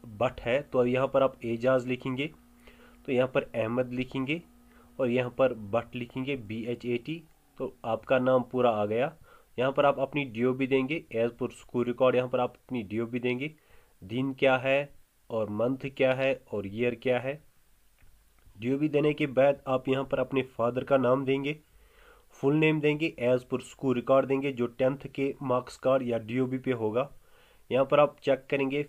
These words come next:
मेल, फीमेल और ट्रांसजेंडर, इस पे आप टिक करेंगे, मार्क करेंगे, यानी चेक करेंगे। यहाँ पर अपना मोबाइल नंबर देंगे <clears throat> और यहाँ पर अपना ईमेल देंगे। ईमेल वो होना चाहिए जो आपके मोबाइल में एक्टिव हो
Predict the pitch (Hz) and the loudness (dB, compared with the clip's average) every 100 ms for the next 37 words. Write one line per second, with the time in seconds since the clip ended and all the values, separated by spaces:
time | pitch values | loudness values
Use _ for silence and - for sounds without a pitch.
0 | _ - 113 127 127 127 - - 127 131 | _ -8 -2 -2 -2 -6 -10 -6 -2 -2
1 | 131 123 120 120 120 113 107 107 104 127 | -2 -4 -4 -2 -2 -4 -2 -2 0 -2
2 | - _ _ - - 127 120 - - _ | -2 _ _ -20 -6 0 0 -2 -18 _
3 | 120 120 120 120 123 127 107 110 - 117 | -6 -2 -2 0 0 -2 -2 -4 -4 -6
4 | 113 131 110 113 - 120 - 123 117 117 | -4 -4 -4 -6 -4 -6 -2 -2 -2 -2
5 | 151 - - - _ - 120 135 147 143 | -6 -10 -20 -20 _ -8 -2 0 2 2
6 | 147 139 117 113 127 127 127 131 120 123 | 4 4 2 2 2 2 2 0 0 -2
7 | 123 135 _ _ 131 143 123 - 127 123 | -2 -4 _ _ -4 -4 -8 -4 -2 -2
8 | 110 117 131 143 139 147 143 - 139 151 | -2 -6 0 2 4 2 0 -2 -2 0
9 | 160 120 113 113 143 - - - _ 135 | 0 0 -2 -4 -6 -10 -20 -20 _ -2
10 | 151 160 139 135 143 147 147 143 143 151 | 2 2 4 4 4 4 2 2 -2 -2
11 | 127 131 135 135 135 135 120 117 131 131 | 0 0 2 2 2 0 0 4 4 4
12 | 131 131 - 127 - 127 123 135 - | 2 -2 -6 -10 -4 -2 0 -4 -6